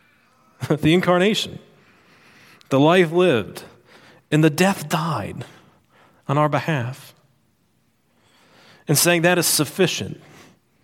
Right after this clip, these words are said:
for anyone who would come. So that we don't come having to prove that we are worth it.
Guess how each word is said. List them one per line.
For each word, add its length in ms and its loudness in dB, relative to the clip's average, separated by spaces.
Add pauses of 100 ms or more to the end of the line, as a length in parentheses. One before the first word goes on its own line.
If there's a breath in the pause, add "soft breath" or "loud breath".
(400 soft breath)
for 220 -6
anyone 460 4
who 120 -2
would 140 -2
come. 300 -4 (2000 soft breath)
So 100 2
that 80 4
we 140 4
don't 320 4
come 500 -2 (2500 loud breath)
having 240 2
to 60 2
prove 340 2
that 100 2
we 200 6
are 340 2
worth 320 0
it. 100 -12